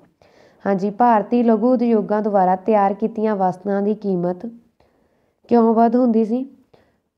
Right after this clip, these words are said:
ਕਿਉਂਕਿ ਉਹਨਾਂ ਨੂੰ ਤਿਆਰ ਕਰਨ ਲਈ ਵੱਧ ਮਿਹਨਤ ਕਰਨੀ ਪੈਂਦੀ ਸੀ,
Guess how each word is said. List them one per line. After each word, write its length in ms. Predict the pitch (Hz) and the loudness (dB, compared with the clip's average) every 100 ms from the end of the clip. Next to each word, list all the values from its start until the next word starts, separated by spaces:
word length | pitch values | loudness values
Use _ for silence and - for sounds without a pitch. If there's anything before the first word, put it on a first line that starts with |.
| _ _ _ - | _ _ _ 2
ਕਿਉਂਕਿ 320 | 269 247 294 | 2 4 2
ਉਹਨਾਂ 320 | 262 233 269 | 4 4 2
ਨੂੰ 140 | 294 | 2
ਤਿਆਰ 340 | 285 262 220 220 | 2 4 4 4
ਕਰਨ 300 | 233 233 233 | 2 4 4
ਲਈ 160 | 240 | 4
ਵੱਧ 340 | 247 202 196 247 | 2 2 0 2
ਮਿਹਨਤ 380 | 240 220 233 233 | 2 2 0 0
ਕਰਨੀ 360 | 240 220 196 | 0 2 0
ਪੈਂਦੀ 320 | 175 175 170 | -2 -4 -4
ਸੀ, 160 | 170 180 | -6 -8